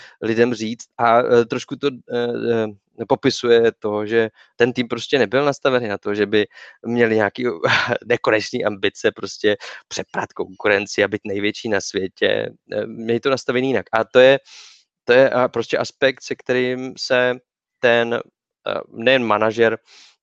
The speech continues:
té, eh, převzaté firmy, ale manažeři v té firmě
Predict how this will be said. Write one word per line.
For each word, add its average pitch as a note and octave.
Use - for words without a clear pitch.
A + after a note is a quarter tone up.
té, A#2+
eh, A#2
převzaté A2+
firmy, A2
ale A#2
manažeři G#2+
v -
té A#2
firmě A2+